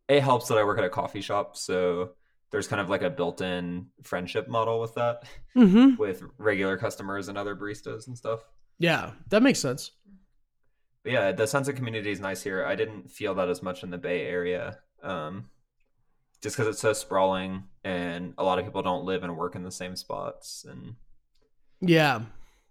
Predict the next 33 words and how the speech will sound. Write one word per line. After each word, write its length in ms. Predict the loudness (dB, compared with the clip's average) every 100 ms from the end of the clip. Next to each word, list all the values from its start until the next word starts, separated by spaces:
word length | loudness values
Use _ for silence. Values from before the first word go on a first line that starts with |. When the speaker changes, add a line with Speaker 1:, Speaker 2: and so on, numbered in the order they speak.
| _
Speaker 1:
there's 180 | -4 0
certain 200 | 0 2
areas 720 | 4 6 6 4 -2 -10 -14 -4
that 100 | 2
are 200 | 4 6
like 220 | 4 0
that, 280 | -2 -4 -2
but 160 | -2 -2
it, 220 | -4 -6
it, 260 | -6 -6 -8
none 300 | -4 -4 -2
of 340 | -6 -8 -14
the 60 | -8
places 360 | -4 -4 -6
that 40 | -6
I 100 | -4
lived 260 | -4 -8 -6
were. 240 | -6 -6 -14 _ _ -20 _
Speaker 2:
Right. 360 | 2 4 4 2
Yeah, 240 | 6 8 10
I 40 |
mean, 300 | 10 8 6 0 -8 -8 -14 -18 -20 -20 -20 -20 -20 _
when, 220 | 4 6 6
anytime 500 | 8 8 8 8 8
there's, 260 | 6 6
anytime 380 | 6 8 10 10
there's 160 | 8 8
a 100 | 8
really 280 | 8 8
gnarly, 680 | 6 4 4 2 2 0 -2 -10 -20 -20 -4
like, 400 | 4 4 2 -4 _ _ _ _ _ _
rent 340 | 2 2 2 4
problem, 720 | 4 4 -2 -4 -4 -4